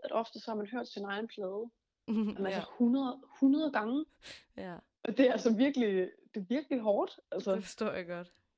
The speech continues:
Speaker 1: Altså, man glemmer lidt at nyde det, man har lavet. Og det, det,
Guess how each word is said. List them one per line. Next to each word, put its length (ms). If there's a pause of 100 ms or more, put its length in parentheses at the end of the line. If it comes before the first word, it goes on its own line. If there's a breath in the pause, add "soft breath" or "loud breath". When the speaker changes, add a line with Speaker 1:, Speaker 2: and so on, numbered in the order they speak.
(140)
Speaker 1:
Altså, 240 (160)
man 140
glemmer 280
lidt 180
at 100
nyde 340
det, 140
man 120
har 100
lavet. 380
Og 100
det, 200 (200)
det, 120